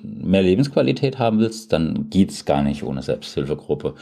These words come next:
oder eben Profis. Das ist mir ganz, ganz wichtig hier zu sagen. Es gibt natürlich auch einige sehr gute naturheilkundlich versierte Ärzte, mit denen ich immer mal wieder im Austausch bin. Und da habe ich immer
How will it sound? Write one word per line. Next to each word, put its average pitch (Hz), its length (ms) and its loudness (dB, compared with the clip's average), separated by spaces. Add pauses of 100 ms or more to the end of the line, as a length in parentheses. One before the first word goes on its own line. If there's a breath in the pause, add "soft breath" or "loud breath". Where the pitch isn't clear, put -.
(200 loud breath)
oder 71 200 0
eben 73 280 -4
Profis. - 480 -8
Das 101 100 0
ist 117 40 2
mir 117 120 6
ganz, 127 360 0
ganz 101 260 0
wichtig - 320 -4
hier 76 120 -6
zu - 120 -6
sagen. 67 340 -4 (320)
Es - 140 -20
gibt 139 140 0
natürlich 131 380 2
auch 95 380 0
einige 107 400 4
sehr 104 240 0
gute 110 300 2
naturheilkundlich 117 920 2
versierte 78 380 2
Ärzte, 85 560 0 (340 loud breath)
mit - 140 0
denen 90 140 4
ich 85 120 -2
immer 95 220 2
mal 85 200 2
wieder 82 220 0
im 73 100 -2
Austausch 90 600 0
bin. 117 160 4
Und - 100 6
da 101 200 4
habe 139 180 4
ich 110 120 -4
immer 104 300 6